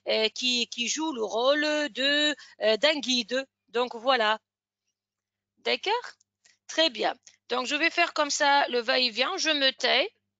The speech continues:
Je vais, je, je, je vais me taire. Le thème et le passé. Oui, mais parce que tout simplement, rappelez-vous la, rappelez-vous la thèse. Qu'est-ce qu'on dit dans la thèse ?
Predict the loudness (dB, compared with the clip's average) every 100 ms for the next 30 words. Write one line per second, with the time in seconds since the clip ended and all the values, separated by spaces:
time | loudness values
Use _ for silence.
0 | -12 -10 -2 2 2 0 -6 -6 -6 -6
1 | -4 -6 -4 0 0 0 -4 0 2 0
2 | -2 _ _ _ -20 -8 -2 -2 2 2
3 | 2 0 0 0 0 0 -2 0 2 2
4 | 2 2 2 0 2 2 2 -2 -2 -2
5 | 0 0 2 2 2 -2 -4 -2 -2 -2
6 | -2 -2 2 4 4 2 -2 -20 -12 -2
7 | -2 0 -4 0 2 0 2 4 4 2
8 | -6 -12 _ _ _ _ _ _ _ _
9 | _ _ -6 -4 -4 -2 -2 4 4 4
10 | -2 -2 0 0 -2